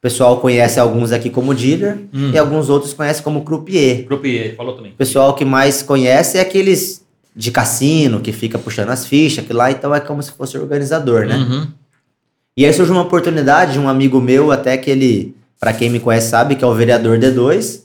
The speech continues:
Speaker 1: ex-vereador D dois, que no caso não veio tentar de novo
Speaker 2: Ele
Speaker 1: a
Speaker 2: concorreu à
Speaker 1: reeleição.
Speaker 2: eleição?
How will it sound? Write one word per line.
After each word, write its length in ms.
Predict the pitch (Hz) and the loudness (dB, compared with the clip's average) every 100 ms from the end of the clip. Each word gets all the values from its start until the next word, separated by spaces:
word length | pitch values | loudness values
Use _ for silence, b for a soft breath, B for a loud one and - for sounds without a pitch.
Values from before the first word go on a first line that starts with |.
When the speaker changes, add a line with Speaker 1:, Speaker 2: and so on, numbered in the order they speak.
| - | 2
Speaker 1:
ex-vereador 600 | 123 139 113 107 107 107 | 4 4 4 2 2 0
D 120 | 117 | 0
dois, 260 | 120 131 127 | 0 -4 -4
que 80 | |
no 120 | 123 113 | -8 -2
caso 260 | 110 110 | -2 -2
não 140 | 110 107 | -4 -4
veio 380 | 107 107 98 - _ _ _ _ _ _ | -2 -2 -4 -14 _ _ _ _ _ _
tentar 300 | 107 101 104 | -4 -2 -2
de 120 | 104 | -2
novo 280 | 101 101 101 | -2 0 2
Speaker 2:
Ele 60 | |
Speaker 1:
a 40 | 98 | 2
Speaker 2:
concorreu 420 | 104 - 185 220 | 4 4 4 4
à 20 | |
Speaker 1:
reeleição. 360 | 131 113 110 208 | 2 0 0 0
Speaker 2:
eleição? 180 | 170 110 | 0 -6